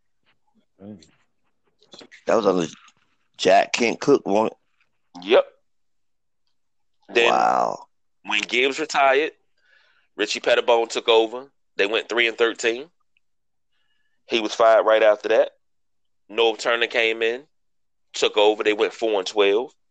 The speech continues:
Speaker 3: Oh, no, reverse that. They went four and twelve under Pettibone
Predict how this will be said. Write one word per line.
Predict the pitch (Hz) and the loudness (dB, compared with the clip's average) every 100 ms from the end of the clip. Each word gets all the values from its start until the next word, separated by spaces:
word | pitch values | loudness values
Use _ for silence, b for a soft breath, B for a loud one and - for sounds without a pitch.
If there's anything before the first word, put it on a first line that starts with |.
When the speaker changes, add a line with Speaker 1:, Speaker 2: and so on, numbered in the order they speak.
| _ _ _ _ _ _ _ _ _ _ _ _ _ _ _ | _ _ _ _ _ _ _ _ _ _ _ _ _ _ _
Speaker 3:
Oh, | 127 | 0
no, | 123 104 - | 2 -2 -4
reverse | 120 117 123 117 | -4 0 0 0
that. | 101 85 - _ _ _ | -2 -2 -4 _ _ _
They | 107 | -2
went | 113 104 | -2 -4
four | 117 117 | -4 -4
and | |
twelve | 113 117 110 | 0 2 2
under | 113 98 | 0 0
Pettibone | 120 104 101 92 92 | -2 -2 -2 -4 -4